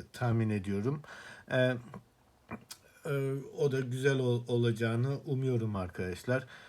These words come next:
Ben epey sevindim bu haberi duyduğuma. Artı arkadaşlar Creator Expert serisinden, e, Bully'nin yenisi çıkacak arkadaşlar. T iki çıkacak. Eski T birden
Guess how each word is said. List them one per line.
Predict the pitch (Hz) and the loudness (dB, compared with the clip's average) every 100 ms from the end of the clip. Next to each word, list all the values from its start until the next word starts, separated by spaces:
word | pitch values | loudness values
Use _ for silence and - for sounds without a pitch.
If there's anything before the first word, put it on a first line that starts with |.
| - - | -20 0
Ben | 123 123 123 | 4 4 2
epey | - 135 135 131 | 0 0 2 2
sevindim | 131 - 139 120 117 110 117 123 120 | 0 0 2 4 2 2 2 2 0
bu | 117 120 113 | 2 2 4
haberi | 120 113 110 120 123 123 135 | 4 4 4 4 2 -2 -6
duyduğuma. | 117 120 110 113 104 92 82 - _ _ _ _ _ - - - - - - | 4 6 6 2 0 -2 -6 -16 _ _ _ _ _ -20 -20 -18 -18 -18 -12
Artı | - 139 123 160 | 0 2 8 8
arkadaşlar | 151 165 156 - 165 160 | 8 4 4 4 2 4
Creator | - 147 143 160 | 6 6 6 4
Expert | 143 143 - 143 135 | 2 0 2 4 4
serisinden, | 120 135 120 117 120 117 117 143 143 - - - - - - - _ 127 | 2 2 2 2 2 4 4 2 -2 -14 -20 -20 -20 -20 -20 -20 _ 8
e, | 127 127 127 127 | 10 12 10 8
Bully'nin | 127 156 156 151 151 - 147 156 156 | 8 6 8 6 2 0 0 0 2
yenisi | 143 143 135 - | 2 2 2 -2
çıkacak | - - 120 110 98 | -4 2 4 4 2
arkadaşlar. | 98 90 104 92 135 135 120 | 0 0 -2 -2 0 0 2
T | 143 139 | 4 4
iki | 123 147 | 2 -2
çıkacak. | - - 113 110 113 | -2 2 2 4 2
Eski | 143 120 - 131 | 2 0 -4 0
T | - 131 127 | 6 6 6
birden | 135 123 139 | 2 4 2